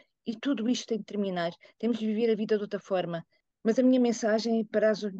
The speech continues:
para as mulheres é que o mais importante é prosseguirmos com os nossos sonhos e sermos felizes, viver a vida com dignidade e respeito, e, e aqui todas as pessoas viverem com dignidade e respeito e respeitarem, mas sobretudo lutarmos pelo nosso bem-estar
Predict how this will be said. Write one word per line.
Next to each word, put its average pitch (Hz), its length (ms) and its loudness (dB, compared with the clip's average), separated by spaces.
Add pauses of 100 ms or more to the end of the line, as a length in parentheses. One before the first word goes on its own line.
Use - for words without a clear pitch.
(140)
para 196 100 -2
as 190 100 -2
mulheres 196 360 -2
é 196 60 0
que - 300 -12
o 214 80 -6
mais 220 340 4
importante 202 460 -2
é 190 40 -2
prosseguirmos 185 560 -8
com 185 80 -8
os 175 100 -8
nossos 180 240 -8
sonhos 190 380 -4
e 185 60 -10
sermos 190 280 -6
felizes, 214 640 -10 (600)
viver 226 340 4
a 208 60 6
vida 214 240 0
com 214 120 2
dignidade 190 520 -2
e 185 40 -4
respeito, - 600 -4 (500)
e, 220 460 0
e 233 40 4
aqui 277 360 0 (180)
todas 277 400 2
as 226 160 2
pessoas 180 680 0 (520)
viverem 202 320 2
com 202 160 0
dignidade 190 540 -2
e 180 40 -8
respeito - 540 -4
e 202 60 -6
respeitarem, 170 880 -6 (640)
mas 208 160 0
sobretudo 214 500 -4
lutarmos 202 400 0
pelo 196 220 -4
nosso 190 260 -6
bem-estar 180 540 -2